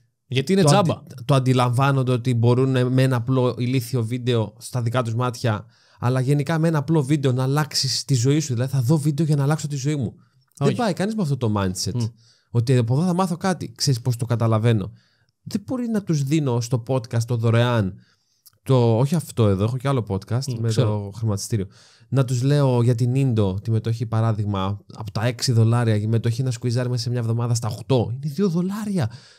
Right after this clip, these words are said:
Speaker 2: Λίγο αν ξέρεις, μπορείς να πάρεις χίλια shares, είναι δύο κάπα. Δύο κάπα. Και δεν το κάνει κανένας.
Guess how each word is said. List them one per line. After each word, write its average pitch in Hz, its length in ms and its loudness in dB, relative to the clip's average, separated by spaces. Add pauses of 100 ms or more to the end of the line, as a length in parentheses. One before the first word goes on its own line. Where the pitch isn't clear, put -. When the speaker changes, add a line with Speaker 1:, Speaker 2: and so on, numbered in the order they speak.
Speaker 2:
Λίγο 185 300 4
αν 190 100 0
ξέρεις, 185 440 0
μπορείς 160 180 0
να 190 100 0
πάρεις 180 220 -4
χίλια 185 280 -2 (120)
shares, 190 300 -2
είναι 196 280 -2 (680)
δύο 170 240 -4
κάπα. - 380 -10 (600)
Δύο - 180 -2
κάπα. - 420 -10 (360)
Και - 120 -4
δεν - 20 -2
το 220 80 -2
κάνει 226 160 -2
κανένας. 208 480 -2